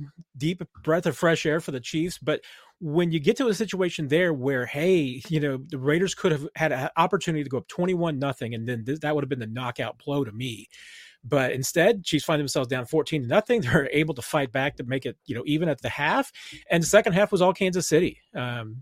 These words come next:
Ra-, Raiders only had five first downs, I think, in the second half. Um, never really got anything started offensively. The Chiefs were able to at least be good in this, you know, the second half. They weren't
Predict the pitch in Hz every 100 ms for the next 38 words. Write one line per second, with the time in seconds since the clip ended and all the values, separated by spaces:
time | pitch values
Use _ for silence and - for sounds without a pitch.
0 | - 135 135 151 156 147 131 - 147 165
1 | 160 143 151 160 151 156 151 143 160 156
2 | 143 151 147 147 - - - - _ -
3 | 131 123 120 139 151 143 147 139 139 -
4 | 156 143 143 - 151 135 127 139 - 143
5 | 135 143 143 127 - 143 139 - 135 139
6 | 135 123 139 127 - - - - 175 160
7 | 220 - 117 180 185 143 117 151 151 202
8 | 202 208 - 233 208 196 190 208 202 185
9 | 190 165 151 170